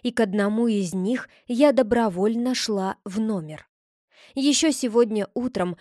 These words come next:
я бы решила, что такое не может произойти в моей жизни. Гера в кровь разобьется,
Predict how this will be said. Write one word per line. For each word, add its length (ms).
я 220
бы 120
решила, 500
что 220
такое 460
не 180
может 440
произойти 720
в 60
моей 380
жизни. 520
Гера 380
в 100
кровь 340
разобьется, 840